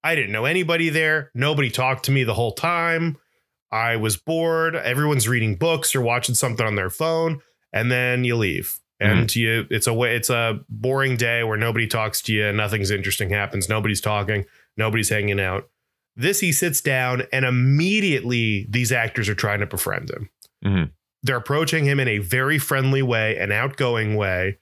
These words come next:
Speaker 1: they are wanting to spend time with him. And I think in that scenario, it's way easier to do what he did. I think the Bugs Life thing is above and beyond, but going to the mall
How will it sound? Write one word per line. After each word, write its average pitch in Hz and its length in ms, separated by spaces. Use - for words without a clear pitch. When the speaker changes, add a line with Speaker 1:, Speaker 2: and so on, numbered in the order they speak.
Speaker 1:
they 131 160
are 135 340
wanting 117 540
to 104 100
spend 104 380
time 98 280
with - 120
him. 101 280
And 131 120
I 135 120
think 170 300
in 170 140
that 139 280
scenario, 117 960
it's - 200
way 151 260
easier 135 380
to 113 120
do 107 160
what 101 140
he 95 120
did. 127 400
I 175 140
think 175 320
the 165 80
Bugs 202 280
Life 175 220
thing 160 200
is 143 100
above 131 240
and 135 140
beyond, 120 500
but 139 280
going 151 340
to 170 120
the 156 140
mall 135 720